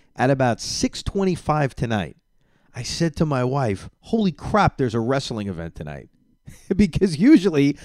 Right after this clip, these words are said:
I don't forget, 'cause usually in my brain I'm thinking, "Oh, yeah, I'm gonna stay up late and I'm gonna do this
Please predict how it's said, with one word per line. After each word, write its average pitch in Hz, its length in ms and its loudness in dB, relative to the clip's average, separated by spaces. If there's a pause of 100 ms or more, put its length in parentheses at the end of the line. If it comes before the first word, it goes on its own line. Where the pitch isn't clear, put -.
(180)
I 175 80 4
don't 196 180 4
forget, 180 340 2
'cause 147 160 2
usually 190 460 6
in 165 80 2
my 143 140 4
brain 190 320 6
I'm 131 100 0
thinking, 135 340 -2
"Oh, 180 260 2
yeah, 156 280 4
I'm 110 80 -2
gonna 131 340 -2 (260)
stay - 440 0
up 175 180 2
late 170 360 2
and 113 80 -6
I'm 120 120 -6
gonna 135 200 -2
do 139 160 0
this 139 300 -4